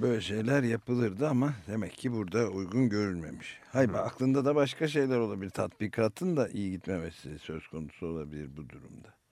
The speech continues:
Speaker 2: Ee, emir komutada sıkıntılar ayrıca yine olabilir öyle bakacaksak. Çünkü bir yandan da,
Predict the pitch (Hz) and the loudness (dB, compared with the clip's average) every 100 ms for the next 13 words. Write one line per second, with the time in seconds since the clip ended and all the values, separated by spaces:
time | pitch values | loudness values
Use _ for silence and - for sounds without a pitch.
0 | _ _ 92 92 92 - 110 123 127 113 | _ _ -4 0 -2 0 2 2 2 0
1 | 117 123 113 - - 95 - 90 85 - | 2 2 2 -2 -4 -6 -2 -2 -2 0
2 | 95 92 87 90 - - 95 92 85 85 | 0 0 -2 -2 -4 -6 -2 0 0 -2
3 | 78 113 - - 87 87 82 82 82 85 | -4 -6 -6 -12 -4 -2 -2 -4 -4 -4
4 | - 135 127 104 - 98 107 95 87 87 | -4 -12 -10 -14 -10 0 4 4 2 0
5 | 92 131 | 0 0